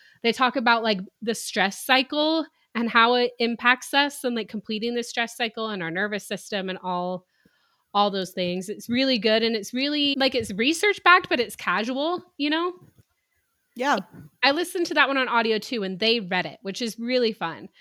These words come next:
Speaker 1: So w-,
Speaker 2: Mm-hmm.
Speaker 1: whenever the author reads it, I love to do the audiobook. And then, and then I do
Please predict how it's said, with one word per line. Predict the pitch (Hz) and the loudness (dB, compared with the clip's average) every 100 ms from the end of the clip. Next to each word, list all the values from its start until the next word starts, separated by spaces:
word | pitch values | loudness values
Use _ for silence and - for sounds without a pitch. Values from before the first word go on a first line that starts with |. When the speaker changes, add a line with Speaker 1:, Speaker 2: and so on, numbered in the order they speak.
| - _ | -20 _
Speaker 1:
So | - 247 | -4 -2
w-, | 220 202 | -2 -4
Speaker 2:
Mm-hmm. | 247 | -2
Speaker 1:
whenever | 269 330 392 | 0 0 0
the | 302 | 0
author | 226 233 226 | -2 -2 -6
reads | 202 190 180 185 | -4 -4 -4 -4
it, | 170 | -4
I | 180 | -4
love | 190 196 202 208 | 0 2 2 2
to | 202 214 | -6 -8
do | 196 180 | -6 -6
the | 175 | -6
audiobook. | 170 170 170 175 175 - _ _ _ - - | -4 -4 -4 -4 -4 -10 _ _ _ -20 -4
And | 240 254 | 0 2
then, | 254 254 254 254 262 | 4 4 4 0 0
and | 285 | 0
then | 415 | 2
I | |
do | 554 | 0